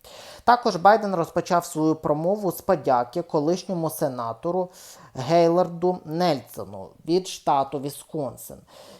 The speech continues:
піднявши погляд на небо та сказавши, що Нельсон познайомив його з штатом Вісконсин,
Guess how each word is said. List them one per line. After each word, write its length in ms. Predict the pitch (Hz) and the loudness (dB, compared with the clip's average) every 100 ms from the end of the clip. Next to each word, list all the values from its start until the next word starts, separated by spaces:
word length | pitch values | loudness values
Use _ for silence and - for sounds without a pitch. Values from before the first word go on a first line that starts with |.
| - | -4
піднявши 560 | 175 180 202 - - | -2 2 2 2 -2
погляд 500 | 147 165 160 135 127 143 | -2 2 2 2 -2 -2
на 120 | 143 | -4
небо 340 | 165 226 226 | -2 -2 -2
та 180 | 214 175 | -2 -4
сказавши, 680 | - 196 185 131 120 - 196 | -2 -2 0 0 0 -4 -8
що 220 | - 175 | -6 -4
Нельсон 520 | 147 151 185 - 180 175 | -2 -2 -4 -6 -8 -6
познайомив 800 | 165 147 165 165 175 131 120 131 | -6 -2 -2 0 -2 -2 -6 -4
його 420 | 123 127 175 185 | -4 -2 -2 -2
з 380 | 131 127 127 113 | -4 -8 -8 -8
штатом 560 | - - 165 143 - 127 | -12 0 4 4 2 -10
Вісконсин, 920 | 127 160 - - 151 117 117 190 | -10 -10 -12 -10 -8 -8 -12 -14